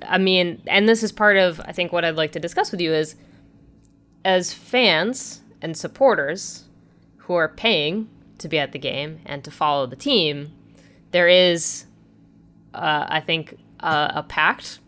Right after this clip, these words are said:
with ownership that communication is a two-way street. And having the banner up should be, I think, firmly within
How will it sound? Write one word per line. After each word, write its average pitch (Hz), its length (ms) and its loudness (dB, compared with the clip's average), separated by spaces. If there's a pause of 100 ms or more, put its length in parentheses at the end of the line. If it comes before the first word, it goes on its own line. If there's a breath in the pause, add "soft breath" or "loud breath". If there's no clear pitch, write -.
with 180 180 -4
ownership 330 640 -4
that - 400 -2
communication 220 680 2
is 180 120 -4
a 156 40 -8
two-way 156 340 -4
street. - 300 -12 (1700 loud breath)
And 175 300 2
having 196 400 2
the 180 60 0
banner 165 360 2
up 151 300 -2 (680)
should 185 260 0
be, 156 240 0
I 143 80 0
think, - 380 -8
firmly 160 400 0
within 143 540 -4